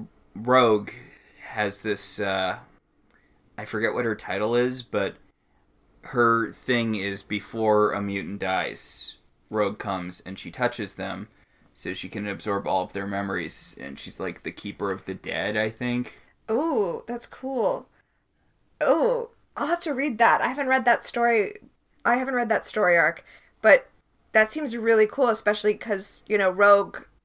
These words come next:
Speaker 2: kind of loses herself when she absorbs other people's memories. So that's, like, a real sacrifice of self for community there. Ooh. Who, is it well written? Is it a good written arc?
Speaker 1: Honestly, I haven't read it in, like, ten years.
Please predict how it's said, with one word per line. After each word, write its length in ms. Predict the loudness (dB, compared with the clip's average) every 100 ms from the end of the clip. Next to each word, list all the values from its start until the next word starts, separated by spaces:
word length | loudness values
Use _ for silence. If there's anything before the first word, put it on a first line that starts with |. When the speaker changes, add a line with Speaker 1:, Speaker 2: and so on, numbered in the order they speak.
| _ _ _ _ _ 0
Speaker 2:
kind 200 | 2 2
of 80 |
loses 400 | 2 0 2 0 0
herself 420 | -2 2 0 -2
when 120 | -8
she 200 | -6 -6 -6
absorbs 360 | -2 0 2
other 140 | 2 -2
people's 320 | -2 -6 -4
memories. 400 | -2 -2 -2 -4
So 300 | 0 0 0 -6 -20 -2
that's, 180 | 0 2
like, 120 | 4
a 80 | 4
real 220 | 6 2
sacrifice 640 | 4 2 2 0 0 0
of 100 | -2
self 540 | -2 4 4 4 -2 -20
for 180 | -8 -6
community 580 | -6 -8 -2 0 0 0
there. 440 | 0 0 -2 -6 _ _ _ _ -8
Ooh. 340 | -4 -2 -4 -8 _ _ _ _ _ _ _ 4
Who, 260 | 4 4 -4 _ _ _ _ _
is 100 | -2 4
it 60 |
well 140 | 6 6
written? 300 | 4 0 -6
Is 80 | -6
it 60 |
a 20 | -2
good 140 | 0
written 200 | 0 2
arc? 300 | 2 2 -4 -8
Speaker 1:
Honestly, 480 | -6 -2 -2 2 2
I 60 | 2
haven't 380 | 0 -2 -2
read 180 | 0 0
it 100 | -2
in, 80 | -4
like, 180 | -6 -6
ten 280 | -8 -6 -6
years. 540 | -4 -2 -2 -4 -8